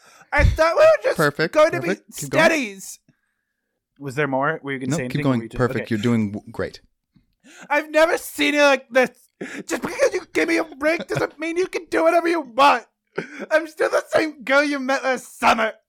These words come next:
Speaker 1: I'm sorry, Danny.
Speaker 2: Wait, cut, cut, cut, cut, cut. Okay.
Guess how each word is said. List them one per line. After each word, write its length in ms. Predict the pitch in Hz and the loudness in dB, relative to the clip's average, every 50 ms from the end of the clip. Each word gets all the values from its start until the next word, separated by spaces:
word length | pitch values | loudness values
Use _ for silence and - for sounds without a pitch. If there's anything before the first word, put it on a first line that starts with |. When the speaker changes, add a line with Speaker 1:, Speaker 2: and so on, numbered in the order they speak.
| _ - | _ 0
Speaker 1:
I'm 200 | 294 - 339 381 | 0 0 0 -2
sorry, 600 | - - - - - 190 240 240 233 233 233 196 - | -8 -16 -10 -2 2 4 4 6 4 2 0 -2 0
Danny. 240 | - 220 226 220 226 | 2 2 4 4 4
Speaker 2:
Wait, 160 | 202 180 160 | 4 4 4
cut, 160 | - 190 196 185 | 6 4 4 6
cut, 120 | 202 190 | 4 2
cut, 200 | - 220 208 175 - | 4 2 2 2 2
cut, 200 | 190 180 151 - | -2 -4 -4 -4
cut. 280 | - 160 131 110 - | -4 -6 -6 -6 -8
Okay. 340 | 131 127 - 120 101 90 85 | -12 -10 -10 -10 -10 -10 -12